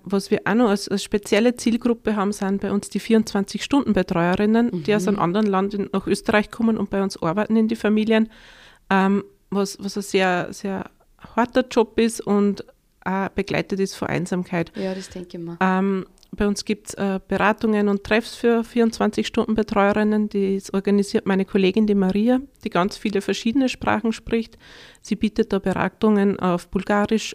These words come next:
Speaker 1: Russisch und Bosnisch, Kroatisch und Serbisch. Ähm, ja, und organisiert immer wieder Treffs für die Frauen, wo sie sich einfach, äh, austauschen können und vernetzen können.
Speaker 2: Wie oft kommen dann die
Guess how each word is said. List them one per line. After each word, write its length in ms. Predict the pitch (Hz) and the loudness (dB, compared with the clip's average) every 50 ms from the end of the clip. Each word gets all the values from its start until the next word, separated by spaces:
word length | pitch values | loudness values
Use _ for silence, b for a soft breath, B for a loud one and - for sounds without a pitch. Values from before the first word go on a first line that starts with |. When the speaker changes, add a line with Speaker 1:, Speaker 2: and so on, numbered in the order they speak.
| - 190 - | -6 -2 -2
Speaker 1:
Russisch 520 | 214 208 - - - 208 208 - - - | -2 -2 -2 -2 -2 -2 -2 -2 -4 -4
und 360 | - 190 190 190 185 - - | -4 -2 -2 -2 -4 -6 -8
Bosnisch, 460 | - - 185 - - 185 185 - - | -8 -8 -8 -6 -4 -6 -6 -6 -8
Kroatisch 480 | - - - 160 165 - - 185 - - | -12 -6 -4 -4 -4 -2 -4 -8 -6 -4
und 120 | - 180 | -4 -4
Serbisch. 540 | - - - 180 185 - 247 247 - - - - _ _ _ _ _ _ _ _ _ _ _ _ _ _ _ _ _ B B B B B B B B B B B B _ - | -4 -2 -4 -4 -2 -2 -4 -4 -4 -8 -10 -12 _ _ _ _ _ _ _ _ _ _ _ _ _ _ _ _ _ B B B B B B B B B B B B _ 2
Ähm, 480 | 190 190 185 185 190 196 196 190 - - _ _ _ _ _ _ - _ _ - | 2 4 4 4 4 4 2 0 -2 -6 _ _ _ _ _ _ -20 _ _ -2
ja, 280 | 185 185 175 165 170 - - _ _ - - _ _ _ - | 0 2 2 2 0 -4 -10 _ _ -20 -20 _ _ _ -4
und 280 | 190 196 196 190 185 | -2 0 0 0 -2
organisiert 600 | - 185 185 - 202 208 202 202 - 214 208 208 - | -2 -4 0 2 2 2 2 2 4 4 4 4 4
immer 200 | 214 214 208 196 | 4 4 4 4
wieder 220 | 214 208 202 196 - - - | 2 2 2 0 0 -6 -4
Treffs 380 | - - 165 190 - - - | 0 0 0 0 0 -4 -6
für 140 | - - 226 | 0 0 2
die 120 | 208 202 202 | 2 2 0
Frauen, 420 | - - 170 175 185 190 196 190 | 2 2 4 4 4 2 0 0
wo 60 | 190 | -2
sie 160 | 196 - 196 | -4 -4 -6
sich 180 | 190 - 190 180 | -4 -2 0 0
einfach, 460 | - - - 180 - 180 185 - - - | 0 0 -2 -2 -2 -4 -4 -4 -6 -4
äh, 40 | 180 | -2
austauschen 760 | 175 165 - - 175 185 - - - 180 185 - - 196 190 | -2 -2 0 0 -2 -2 -2 -4 -4 -4 -4 -2 -4 -4 -2
können 280 | - 202 190 180 180 | -2 0 0 0 0
und 140 | 175 180 175 | 0 -2 -2
vernetzen 460 | - 170 165 156 - - - - 185 | -2 -2 -2 -2 -4 -4 -4 -4 -4
können. 400 | 180 - 190 185 165 170 170 190 - - - _ _ _ _ _ _ _ _ _ _ _ - - 180 | -4 -2 -2 -2 0 0 -2 -4 -6 -12 -20 _ _ _ _ _ _ _ _ _ _ _ 0 4 6
Speaker 2:
Wie 120 | 208 254 | 6 8
oft 240 | - 233 - - - | 6 6 2 0 -4
kommen 400 | - 208 208 220 240 262 262 247 | 0 0 2 4 4 4 2 2
dann 380 | - 254 247 254 262 254 - - - | 0 -2 -2 -2 -4 -6 -8 -10 -6
die 340 | - 240 233 240 240 - - | -4 -2 -2 -2 -2 -4 -6